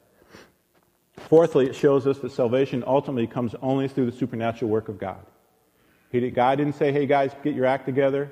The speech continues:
God didn't say, "Hey, just pull yourself up by your bootstraps." No, what God said is,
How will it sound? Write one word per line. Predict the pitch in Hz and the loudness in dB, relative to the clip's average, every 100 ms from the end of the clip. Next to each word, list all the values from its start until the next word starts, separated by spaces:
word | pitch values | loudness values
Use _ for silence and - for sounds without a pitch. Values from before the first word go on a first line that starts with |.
| - | -6
God | 135 131 | 0 0
didn't | 139 139 | 0 -2
say, | 147 139 | 0 0
"Hey, | 143 135 | 0 0
just | 135 - | -4 -2
pull | 143 | 0
yourself | 135 143 135 | 0 -2 -2
up | 135 - | -2 0
by | 131 | 0
your | 123 | 0
bootstraps." | 131 135 - 135 135 - - - _ _ _ - | -2 -2 -2 -2 -4 -10 -20 -20 _ _ _ -6
No, | 135 | 0
what | 131 127 | 2 2
God | 139 147 - | 2 2 0
said | 139 123 113 | 2 2 4
is, | 104 104 | 2 0